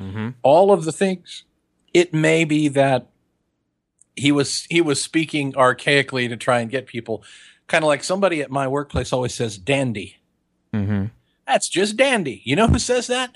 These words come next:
Speaker 2: Nobody says that. Jed freaking Clampett says that,
Speaker 1: <laughs>
Speaker 2: and, and, and Buddy Ebsen's been dead for fifteen odd years, so nobody says that. But so that one person says it.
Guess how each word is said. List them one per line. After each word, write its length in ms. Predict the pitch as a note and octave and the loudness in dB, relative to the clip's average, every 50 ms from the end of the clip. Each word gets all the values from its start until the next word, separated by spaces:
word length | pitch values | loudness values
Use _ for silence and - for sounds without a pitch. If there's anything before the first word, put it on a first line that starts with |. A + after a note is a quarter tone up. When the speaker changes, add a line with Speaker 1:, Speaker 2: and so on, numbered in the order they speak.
| _ _ - | _ _ -2
Speaker 2:
Nobody 500 | D3 D#3+ F#3 F3+ F3 D3+ D#3+ C#3+ C3+ B2+ | 2 6 6 6 6 6 4 4 2 0
says 360 | - - - B2 A#2 A2 F2 | -4 -2 0 0 0 0 -2
that. 280 | G#2+ A2 G2+ F2+ - - _ _ _ _ _ _ _ _ _ _ _ - | 0 0 0 -2 -4 -10 _ _ _ _ _ _ _ _ _ _ _ -12
Jed 380 | B2+ - - E3 F#3 A3 A3+ F#3+ | -6 0 4 4 4 4 4 0
freaking 540 | F#3+ - - G#3+ G#3+ A3 G#3+ - G3 D#3+ C#3 | -4 -4 0 0 0 0 0 -2 -4 -4 -4
Clampett 540 | - - E3+ D#3+ E3 E3 D#3 - C3 A2+ | -4 -2 0 0 0 -2 -2 -4 -6 -6
says 320 | - - B2+ A#2+ A2+ E3+ D#3+ | -4 -2 -2 -2 -2 0 2
that, 200 | A#2 A#2+ B2+ B2 | 4 4 4 2
Speaker 1:
<laughs> 20 | |
Speaker 2:
and, 180 | A#2+ A2+ A2+ B2 | 0 -4 -4 -4
and, 240 | B2 B2+ A#2+ A#2+ - | -4 -4 -4 -6 -8
and 200 | - B2 A#2+ A2 | -10 -10 -4 0
Buddy 200 | - D#3 F3+ F#3+ | 2 4 4 6
Ebsen's 420 | F#3 F3+ F#3 E3+ - - E3+ D#3 - | 6 4 4 2 -2 -10 -10 -8 -4
been 240 | - D3 C#3 C#3 B2+ | -2 -2 -2 -2 0
dead 280 | C3 C3+ C#3+ D3 C#3+ | 0 0 0 0 -2
for 120 | - A#2+ G#2+ | -6 -10 -8
fifteen 480 | - - D3+ - - - - D3+ C#3+ C#3 | -8 -8 -8 -8 -10 -10 -6 -4 -2 2
odd 240 | C3+ C3+ C3 A#2 | 2 2 2 2
years, 460 | G#2+ A#2 A#2 A2 G2+ F#2 E2+ - - - | 0 0 -2 0 -2 -2 -6 -10 -12 -10
so 480 | - - - - - A#2 A2 G#2+ G#2 - - - - - - _ | -8 -8 -4 0 2 2 4 2 0 -2 -8 -20 -20 -20 -14 _
nobody 720 | - A#2+ B2+ C3+ C#3 D3 D#3+ E3 D#3 D#3+ D#3 D3+ D3 C#3+ | 0 2 4 6 6 6 6 6 6 6 4 4 2 0
says 380 | C3+ - - D3 C3+ B2+ A2 F#2+ | -4 -2 -2 0 0 0 0 -2
that. 260 | G2 G2+ F#2 F2+ F#2+ _ - | -4 -4 -4 -4 -6 _ 2
But 400 | F3 A3 G#3+ E3+ F#3+ G3+ - - _ _ _ _ _ _ _ _ _ _ _ _ _ _ _ _ _ _ _ _ _ | 4 4 4 2 0 -2 -8 -20 _ _ _ _ _ _ _ _ _ _ _ _ _ _ _ _ _ _ _ _ _
so 200 | - - B2 B2 | -4 -2 -2 0
that 280 | A#2+ A2+ C3 C3 B2 A#2+ | 2 4 2 2 4 2
one 200 | B2+ B2+ B2+ A#2+ | 0 -2 -2 -4
person 320 | - C3 A#2+ - C3+ B2+ | -6 -8 -8 -8 -8 -2
says 180 | - F3 C#3 A#2+ | 0 0 0 0
it. 100 | G2+ | -2